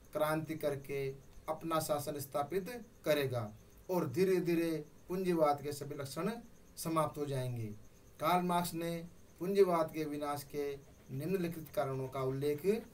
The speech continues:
किया है, जो कि इस प्रकार से हैं। इसका पहला बिंदु है अतिरिक्त मूल्य, अंग्रेजी में इसको surplus value भी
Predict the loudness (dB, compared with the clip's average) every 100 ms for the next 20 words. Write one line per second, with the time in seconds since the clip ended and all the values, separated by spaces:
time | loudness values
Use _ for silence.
0 | -20 -20 -2 4 4 4 -2 -4 -12 -14
1 | -6 -6 -2 -2 -2 -10 -18 -6 -4 -2
2 | 0 0 0 -2 -2 -4 -6 -14 -20 -20
3 | -16 -16 -16 -20 -20 -20 -20 -20 -20 -20
4 | -20 -20 -8 -6 -6 -10 -20 -20 -20 -20
5 | -20 -20 -20 -20 -20 -20 -20 -20 -20 -20
6 | -20 -20 -20 -18 -8 -6 2 2 2 2
7 | 2 2 0 2 0 0 -2 -4 -14 -20
8 | -6 -2 2 4 6 4 2 2 0 -2
9 | -6 -16 -20 -20 -20 -20 -20 -20 -20 -20
10 | -20 -4 -2 0 0 2 0 -2 -4 -2
11 | -2 -4 -6 -2 0 0 0 -2